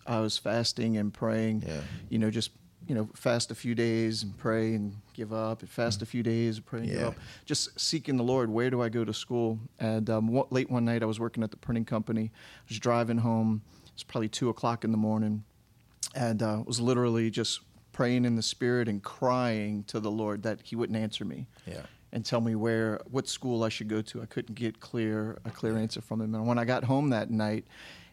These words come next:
Speaker 1: there was not a cloud in the sky. It's one of those nights where you could literally see every single star.
Speaker 2: Yeah.
Speaker 1: And, um, when I looked up, I saw the, and I just had this thought of Abraham, you know,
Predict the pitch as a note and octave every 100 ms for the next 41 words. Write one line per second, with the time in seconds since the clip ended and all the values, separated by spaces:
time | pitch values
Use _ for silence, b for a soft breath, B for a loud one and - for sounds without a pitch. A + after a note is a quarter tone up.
0 | - A#2+ A2+ A2+ - - A#2+ B2 A2+ -
1 | - B2 A#2+ B2+ B2+ B2 - G#2+ G#2+ G#2+
2 | A2 A2 - - - A#2+ A2+ A2+ A2+ A2+
3 | A2+ A#2 A2+ - A2+ A#2 A2+ A2 A2 A2+
4 | A2+ A2+ A#2 A2+ A2 - A2+ G#2+ - -
5 | G#2 G#2+ G#2 G#2 B B D#2+ D2+ D#2+ A#2
6 | A2 A2 G#2 G#2+ G#2 G#2 B2 A2+ A2+ C3+
7 | - C3 A#2 A2+ - A#2+ A#2 A2 - A#2
8 | A2+ A#2 - - A#2 A#2+ A2+ - - -
9 | A2+ A2 G#2+ A2+ A2+ G#2+ G#2 G#2 G#2 G#2
10 | - - - A2 G#2+ G#2